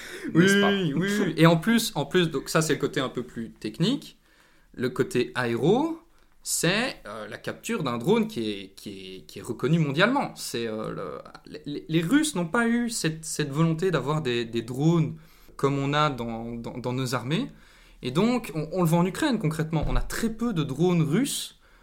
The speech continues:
Speaker 1: Euh, on a le, le côté ukrainien, on a, on a le T B deux, euh, qui, qui est fortement utilisé. Euh, de, de notre côté, il y a les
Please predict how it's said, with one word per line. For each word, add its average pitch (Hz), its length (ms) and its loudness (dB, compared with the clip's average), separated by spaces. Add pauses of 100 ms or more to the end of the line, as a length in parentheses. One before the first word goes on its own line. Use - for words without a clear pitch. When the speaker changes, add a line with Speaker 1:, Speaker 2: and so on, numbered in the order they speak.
(220)
Speaker 1:
Euh, 110 600 -4
on 120 140 -6
a 131 80 -2
le, 117 220 -2
le 107 240 -8 (160)
côté 143 240 2
ukrainien, 165 400 6
on 131 140 2
a, 107 180 -4
on 113 80 -4
a 117 80 -2
le 113 180 -4
T - 140 -2
B 123 220 0
deux, 131 100 -4
euh, 131 520 0
qui, - 300 -12
qui - 140 -14
est 107 40 -8
fortement 131 440 -6
utilisé. 151 540 -4 (480)
Euh, 120 180 -2
de, 127 320 -2
de 127 180 -6
notre 139 200 -4
côté, 160 280 4
il 156 80 6
y 127 60 4
a - 20 4
les 117 300 -2